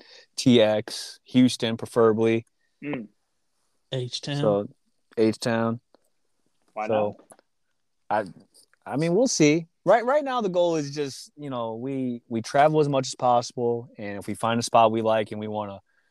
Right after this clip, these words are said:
Speaker 1: you know, settle down somewhere, then ho-, hopefully I would have gathered enough travel time and information to come to a better decision. But right now, we're not there yet.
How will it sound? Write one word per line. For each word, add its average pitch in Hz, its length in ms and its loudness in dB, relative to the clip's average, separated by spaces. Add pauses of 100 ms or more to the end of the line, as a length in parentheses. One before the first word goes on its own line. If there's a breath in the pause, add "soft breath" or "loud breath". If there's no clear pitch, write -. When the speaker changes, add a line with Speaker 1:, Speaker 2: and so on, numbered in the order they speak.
(340)
Speaker 1:
you 107 140 -6
know, 95 360 -8 (320)
settle 113 260 4
down 117 200 -2
somewhere, 123 380 -4
then 107 320 -6 (220)
ho-, - 320 -20
hopefully 139 380 2
I 135 120 8
would 127 100 2
have 113 80 -6
gathered 123 320 -2
enough 123 360 -6
travel 123 340 -6
time 120 220 -12
and 110 100 -16
information 107 580 -10
to 98 60 -14
come 101 220 -10
to 98 80 -2
a 90 60 -2
better 92 240 -4
decision. 85 400 -12 (100)
But 170 280 -14
right 117 160 2
now, 143 200 2
we're 135 80 -2
not 139 140 -4
there 123 160 0
yet. 80 140 -10